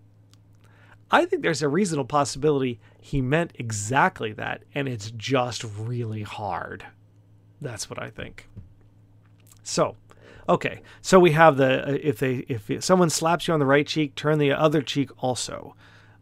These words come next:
Uh, then we have the, uh, if someone sues to take your undershirt, give them your outer garment as well. And I, I th-, I think also, see, if you're suing to take their undergarment, that's like a hidden thing, right? Because if, if you give him your tunic,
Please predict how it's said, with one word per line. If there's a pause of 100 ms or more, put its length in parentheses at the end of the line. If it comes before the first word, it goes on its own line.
Uh,
then
we
have
the,
uh,
if
someone
sues
to
take
your
undershirt,
give
them
your
outer
garment
as
well. (420)
And
I,
I
th-, (640)
I
think (100)
also, (960)
see,
if
you're
suing
to
take
their
undergarment,
that's
like
a
hidden
thing,
right?
Because
if, (280)
if
you
give
him
your
tunic,